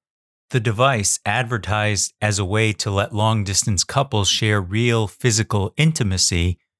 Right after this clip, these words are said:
is causing a buzz among Chinese social media users who have reacted with both intrigue and shock. Equipped with pressure sensors and actuators,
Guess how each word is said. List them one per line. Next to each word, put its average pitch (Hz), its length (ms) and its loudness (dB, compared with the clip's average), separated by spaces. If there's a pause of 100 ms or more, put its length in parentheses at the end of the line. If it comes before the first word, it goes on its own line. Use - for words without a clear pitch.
(240)
is 104 120 2
causing 120 460 0
a 98 60 -2
buzz 101 360 2
among 98 300 0
Chinese 107 500 0
social 104 400 0
media 104 400 2
users 90 720 0 (460)
who 131 140 -2
have 107 180 0
reacted 107 640 0
with 98 220 0
both 107 380 2
intrigue 110 880 0
and 87 200 2
shock. - 600 0 (560)
Equipped 156 480 2
with 113 220 -2 (100)
pressure 120 440 0
sensors 95 840 2
and 95 220 -2
actuators, 90 960 0